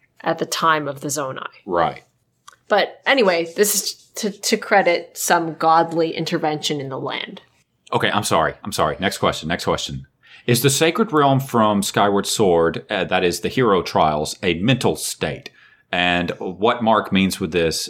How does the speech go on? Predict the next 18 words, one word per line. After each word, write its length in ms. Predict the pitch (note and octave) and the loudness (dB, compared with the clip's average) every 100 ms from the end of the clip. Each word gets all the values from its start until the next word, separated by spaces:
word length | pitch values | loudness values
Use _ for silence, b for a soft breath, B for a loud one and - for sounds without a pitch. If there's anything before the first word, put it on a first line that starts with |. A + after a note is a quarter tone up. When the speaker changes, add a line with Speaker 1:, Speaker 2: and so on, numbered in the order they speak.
| - | -2
Speaker 2:
uh, 300 | E2 D#2+ E2+ G2+ | 0 0 0 0
it, 240 | G2 - - | -2 -4 -4
he 120 | G2 | 0
has 200 | G2 F#2 | 0 -2
a 60 | |
theory 640 | E2 - C#3+ C3 E2+ C#2+ C2+ _ _ _ - | -6 0 2 4 2 -2 -10 _ _ _ -8
that 320 | F2 G2 F#2+ | 0 0 0
the 60 | |
hero's 380 | F#2+ C3 C3+ B2+ | 0 2 4 2
trials, 460 | - A2 F#2+ F2+ F#2 | 0 2 4 2 0
like 120 | F2 | 0
those 220 | G2 F2+ | 0 0
in 60 | F2 | -4
Skyward 400 | - F#2 F2+ E2+ | -2 2 2 0
Sword 180 | F2+ D#2+ | -4 -4
Silent 380 | - C3 A#2+ F2 | -2 0 0 -4
Realms, 460 | D#2+ C#2+ D2 - - b b F#2 | -4 -4 -8 -10 -12 b b -2
and 300 | F2+ F2 | 0 0